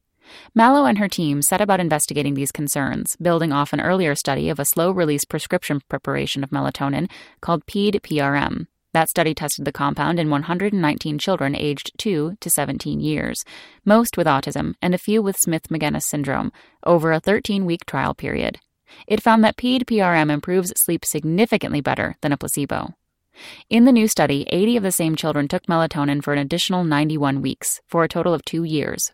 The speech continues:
with an option to periodically increase the dosage as needed. The improvements in sleep and quality of life persist long-term, the researchers found. Some children experienced daytime fatigue and sleepiness, mainly at times when their doses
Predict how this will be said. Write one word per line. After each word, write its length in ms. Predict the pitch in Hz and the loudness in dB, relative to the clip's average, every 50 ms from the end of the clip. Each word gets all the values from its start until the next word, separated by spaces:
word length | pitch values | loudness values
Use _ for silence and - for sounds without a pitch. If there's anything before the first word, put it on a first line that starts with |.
| - | -4
with 140 | - 170 - | -6 -4 -2
an 80 | - - | -2 0
option 360 | - 190 214 - - 220 196 | 0 0 0 0 0 -2 -2
to 80 | - - | -2 -2
periodically 560 | - 214 214 226 202 175 170 180 - 180 165 | 0 2 4 6 6 4 4 2 0 -2 -2
increase 440 | - - 180 190 - - 151 156 - | -2 -2 -2 -2 -2 -2 -4 -4 -2
the 100 | - 156 | -2 -2
dosage 360 | 156 139 - - - 135 - | -2 -2 -2 -2 -4 -4 -2
as 200 | - - 135 135 | -2 -2 -2 0
needed. 420 | 143 147 147 - - - - - _ _ - - - - - _ _ _ | 0 0 0 0 -2 -6 -6 -10 _ _ -20 -20 -20 -20 -20 _ _ _
The 100 | - 240 | 4 4
improvements 500 | 240 226 220 240 254 254 247 269 254 - | 6 6 6 4 2 4 4 4 2 2
in 100 | 202 180 | 2 2
sleep 300 | 165 - - 165 175 196 - | 2 2 0 0 -2 0 -2
and 160 | 151 147 147 | -2 -2 -2
quality 320 | - 151 147 151 156 170 | -2 0 0 0 2 0
of 100 | 180 165 | 0 0
life 260 | 147 143 139 139 - - | 0 0 0 -2 -4 -8
persist 440 | - 165 160 - - 185 185 - - | -10 -8 -4 -2 -2 -2 -2 -4 -4
long-term, 640 | 160 156 151 147 151 156 - - 143 135 - - 156 - | 0 2 2 2 2 0 0 -2 -2 -2 -2 -4 -6 -4
the 80 | 143 | -2
researchers 440 | 139 143 143 - 139 - - 131 127 | -2 0 0 -2 -4 -4 -4 -8 -6
found. 360 | - 139 - - - - - - - - - - _ _ - | -4 -4 -4 -2 -4 -6 -6 -8 -12 -20 -20 -20 _ _ -2
Some 240 | - - 196 185 | 2 4 4 4
children 300 | 180 - 180 170 151 147 | 4 2 0 0 2 2
experienced 680 | 147 139 - - - 151 151 151 147 143 - - - - | 0 0 -2 -2 -2 0 0 0 0 -2 -2 -6 -6 -2
daytime 380 | - 160 156 - - 143 139 | -2 -2 -2 -2 -4 -4 -4
fatigue 500 | - - - - - 202 185 156 143 139 | -2 -4 -6 -4 -2 -2 0 0 0 -2
and 140 | 147 - - | -2 -2 0
sleepiness, 640 | - 233 240 226 - - - - - - - - _ _ - | 2 2 2 2 0 -2 -4 -4 -2 -4 -4 -4 _ _ -2
mainly 300 | 196 214 240 240 240 226 | 2 4 4 6 6 4
at 140 | 190 - - | 4 2 0
times 360 | - 165 160 156 151 156 - | -2 -2 0 0 0 -2 -2
when 120 | - 147 | -2 -2
their 100 | 143 143 | 0 0
doses 340 | 135 139 135 135 - 139 - | -2 -2 -2 -2 -4 -4 -6